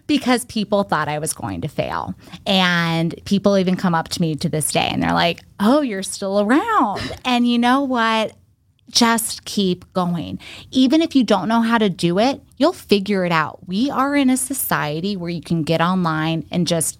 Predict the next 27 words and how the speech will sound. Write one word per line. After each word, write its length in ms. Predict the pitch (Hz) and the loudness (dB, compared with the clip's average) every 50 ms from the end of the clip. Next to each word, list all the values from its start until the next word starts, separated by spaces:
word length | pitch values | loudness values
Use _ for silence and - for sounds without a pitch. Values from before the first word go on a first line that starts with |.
| - 175 | -10 -8
you 80 | 175 | -4
know, 260 | 165 147 147 147 - - - - - 233 - - | -4 -2 -4 -4 -6 -10 -16 -20 -20 -20 -4 0
get 140 | 208 202 196 | 2 2 2
on 200 | 196 196 190 175 | 2 2 2 2
YouTube 560 | 160 175 185 180 - - 180 - - - - | 0 0 -2 -2 -4 -6 -8 -8 -8 -10 -6
and 180 | - 190 175 | -6 -4 -2
figure 300 | - 180 170 - 165 170 170 | -2 -2 -2 -2 -4 -4 -4
it 80 | - | -4
out. 300 | - 95 92 - - - - - - - - - | -4 -4 -4 -6 -8 -10 -14 -16 -16 -16 -4 0
But 140 | - 214 202 | 0 0 2
there's 220 | - 208 202 185 | 0 -4 -6 -6
going 240 | - 185 190 185 196 | -8 -8 -8 -6 -4
to 60 | 208 | -4
be 140 | 202 220 196 | -4 -2 -2
ups, 280 | - 175 175 170 - - | -2 -2 -2 -4 -4 -4
there's 180 | 190 175 170 | -4 -4 -4
going 280 | - - 170 165 170 165 | -4 -6 -4 -4 -4 -2
to 40 | 165 | -2
be 140 | - 175 | -2 -2
downs. 420 | 151 - 160 156 151 156 156 151 - - - - - - - | 0 2 2 2 2 2 0 -2 -4 -6 -12 -18 -14 -4 0
And 340 | 190 190 185 180 180 180 - | 0 2 2 0 -2 -4 -4
I 80 | 196 | -4
mean, 220 | 185 185 190 190 170 | -2 -2 -2 -2 0
right 240 | 170 180 214 220 | 0 0 0 0
now, 340 | 190 208 208 214 226 240 247 - - - - - - - - - - - - - - - - - - - - - - - _ _ _ _ _ _ _ - | 0 0 2 2 2 0 -2 -4 -8 -16 -20 -20 -20 -20 -20 -20 -20 -20 -18 -18 -18 -18 -20 -20 -20 -20 -20 -20 -20 -20 _ _ _ _ _ _ _ 0
we're 320 | 247 240 240 220 220 - - - - - _ _ _ - | 2 2 2 2 0 -2 -6 -20 -20 -20 _ _ _ -12
still 640 | - - - - - 247 277 277 226 202 180 - | -8 -6 -2 0 2 2 2 0 -2 -8 -12 -16